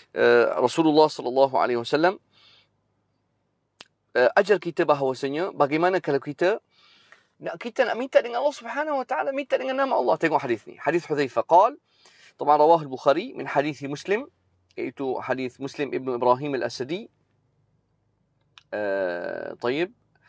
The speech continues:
Eh, حدثنا شعبة ابن الحجاج, قال عبد الملك, طبعًا عبد الملك, eh, ابن عمير, وهو صدوق, عن ربعي, eh, ربعي ابن حراش, ثقة,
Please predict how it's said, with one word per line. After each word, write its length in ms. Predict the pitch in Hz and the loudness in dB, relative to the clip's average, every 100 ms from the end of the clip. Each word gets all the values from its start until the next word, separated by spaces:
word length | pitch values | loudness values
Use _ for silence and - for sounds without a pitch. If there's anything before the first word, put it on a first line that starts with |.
| _ _ _ | _ _ _
Eh, 320 | - 123 123 | -2 2 4
حدثنا 500 | 120 147 156 156 139 | 2 0 -4 -4 -6
شعبة 460 | 120 143 156 196 160 | -2 0 2 2 0
ابن 100 | 123 | -8
الحجاج, 600 | 117 127 120 147 185 202 _ - _ | -8 -8 2 4 4 0 _ -20 _
قال 220 | - 147 139 | 2 6 6
عبد 260 | 117 123 | 4 0
الملك, 400 | 127 131 170 185 - - | -4 -2 -2 -2 -10 -8
طبعًا 260 | 117 113 | -4 -2
عبد 160 | 101 120 | -2 -4
الملك, 360 | 120 131 156 - - | -2 -2 -2 -6 -4
eh, 240 | 113 120 | -2 -2
ابن 160 | 120 127 | -4 -4
عمير, 840 | 123 90 123 131 160 202 214 175 _ _ _ - | -2 0 2 2 2 0 0 -6 _ _ _ -8
وهو 260 | 113 117 | -4 -2
صدوق, 460 | 110 120 151 202 - _ _ _ _ | -2 -2 0 0 -4 _ _ _ _
عن 240 | 123 135 | -2 0
ربعي, 520 | 127 117 139 185 226 _ _ _ _ - 120 | -2 0 0 0 -4 _ _ _ _ -10 -2
eh, 240 | 123 120 | 0 2
ربعي 420 | 120 131 165 165 | 0 0 0 -2
ابن 160 | 135 131 | -4 -6
حراش, 720 | - 127 143 180 208 - _ _ _ | 0 2 4 4 2 -8 _ _ _
ثقة, 400 | - 131 180 202 | -8 0 2 2